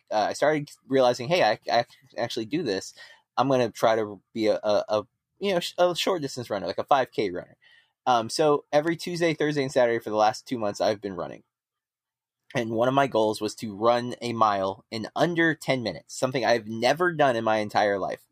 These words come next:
Not when I was in middle school or high school when they made you. I was always slow. I've never been good at it. This morning, I ran a mile in nine minutes and forty-three seconds. And, uh, I owe,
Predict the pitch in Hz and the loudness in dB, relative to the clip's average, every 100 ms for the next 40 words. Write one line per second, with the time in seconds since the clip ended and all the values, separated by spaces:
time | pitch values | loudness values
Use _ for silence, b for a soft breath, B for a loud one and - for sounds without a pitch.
0 | - 110 117 - 123 117 113 107 110 104 | -4 2 2 2 -2 0 0 0 -4 -8
1 | 104 b b _ 151 156 151 147 139 127 | -12 b b _ -2 -2 -2 2 4 4
2 | 131 131 127 120 98 104 127 127 131 110 | 4 2 -2 -4 -2 0 -2 0 0 2
3 | 113 104 95 - 131 139 123 113 - 110 | 2 2 -4 0 2 4 2 -2 -6 -2
4 | 180 - - 104 95 85 110 123 123 110 | -2 -2 0 0 -2 -6 -2 -2 -2 -6
5 | 101 92 87 82 - b b b _ 127 | -8 -6 -6 -6 -10 b b b _ 0
6 | 151 147 131 123 123 113 113 117 120 135 | 0 2 0 0 -2 -2 0 2 2 4
7 | 107 107 110 90 98 107 135 131 127 123 | 4 4 2 0 0 0 2 0 -2 -4
8 | 110 110 104 107 107 90 92 - 71 - | -8 -6 -2 -2 -2 -6 -8 -6 -10 -10
9 | - - - 110 101 92 82 - 87 71 | -20 -14 -4 -2 -2 -8 -10 -4 -2 -2
10 | - _ _ _ - 120 113 131 139 127 | -8 _ _ _ 2 4 6 6 4 2